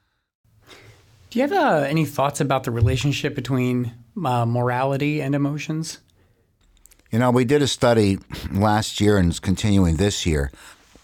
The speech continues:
Speaker 2: looking at, uh, moral decisions that people face in China and in Canada. And so the ones in China were wrote in Chinese and my student translated,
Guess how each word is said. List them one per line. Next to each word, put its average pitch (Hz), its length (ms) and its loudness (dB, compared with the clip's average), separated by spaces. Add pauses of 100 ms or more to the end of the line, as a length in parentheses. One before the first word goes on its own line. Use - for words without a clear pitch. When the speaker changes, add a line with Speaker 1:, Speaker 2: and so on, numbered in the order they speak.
Speaker 2:
looking 113 440 2
at, 95 220 0 (400)
uh, 90 120 -2 (220)
moral 135 640 6
decisions 110 1080 0 (840)
that - 260 -2
people 147 340 2
face 113 440 2
in 101 120 2
China 120 600 2 (220)
and 107 120 0
in 107 100 2
Canada. 78 580 -2 (420)
And 101 180 0
so 117 160 2
the 104 140 4
ones 110 360 2
in 98 120 2
China 139 400 2
were 101 60 6
wrote 104 180 4
in 101 40 2
Chinese 120 540 4
and 104 80 4
my 92 100 4
student 95 380 0
translated, 107 680 0